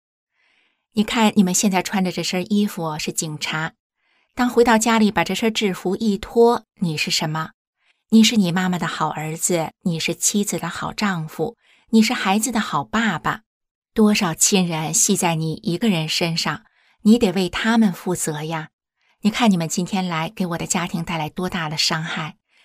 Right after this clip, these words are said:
邻居又怎样看我的家庭？可为了救你们这些警察，老伴儿和孩子们都支持我做真相。”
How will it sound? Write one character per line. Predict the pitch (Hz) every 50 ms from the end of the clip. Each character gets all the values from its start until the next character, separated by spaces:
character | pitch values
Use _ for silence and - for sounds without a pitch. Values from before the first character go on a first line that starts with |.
| _ _ _
邻 | - 214 226 247
居 | 254 269 247
又 | 233 202
怎 | - - 170
样 | 156 160 165
看 | - - - 180 165
我 | 160 151
的 | 170
家 | 156 - 170 147 160
庭？ | - - - 156 156 196 - _ _ _ _ _ _ _ _ _ _
可 | - - 220
为 | 214 220
了 | 214 196
救 | - - 240 214 190
你 | 175 165
们 | 156 160
这 | - 160
些 | 156 - 175
警 | - - 160 156 -
察， | - - 156 156 - - _ _ _ _ _ _ _
老 | 233 202 185 190
伴 | 233 220
儿 | 208 202
和 | 220
孩 | 208 - - 160 165
子 | 170 - 233
们 | 196 170 160 143 - _
都 | - 214 220 214 220
支 | - - 208
持 | 202 - - 196
我 | 170 156 -
做 | - - - - 185
真 | - - 175 165 165
相。” | - - 196 165 147 -